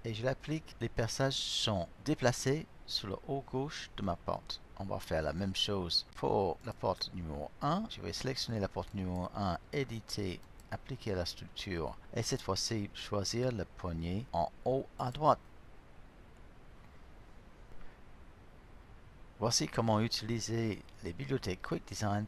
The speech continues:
pour placer perçage pour la pose de quincaillerie à monopanneau. Notez que ceux-ci sont uniquement des exemples et vous pouvez créer vous-même vos propres méthodes pour la pose de vos quincailleries.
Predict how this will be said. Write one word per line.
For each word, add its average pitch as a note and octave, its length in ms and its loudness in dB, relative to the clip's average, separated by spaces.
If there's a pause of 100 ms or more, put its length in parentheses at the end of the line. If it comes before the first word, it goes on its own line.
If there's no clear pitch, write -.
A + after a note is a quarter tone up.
pour A2+ 140 2
placer F2+ 520 0 (240)
perçage B2 480 4 (120)
pour C3 100 2
la B2 100 4
pose D#3 540 2
de G2 200 2 (260)
quincaillerie A2+ 880 2 (260)
à G#2 100 2
monopanneau. G#2+ 840 2 (600)
Notez C3+ 380 2
que - 100 -6
ceux-ci A2 480 2
sont - 1000 2
uniquement G#2 440 -2
des F2 220 0
exemples D3+ 480 2
et D#3 160 10
vous C3+ 140 0
pouvez A2 300 2
créer G2 340 2
vous-même A#2 500 2 (160)
vos G2 340 4
propres - 560 4 (120)
méthodes A2+ 480 4 (140)
pour F#2 140 2
la F2 140 4
pose C#3 600 4
de A#2 300 6
vos G2 200 2
quincailleries. F2 680 2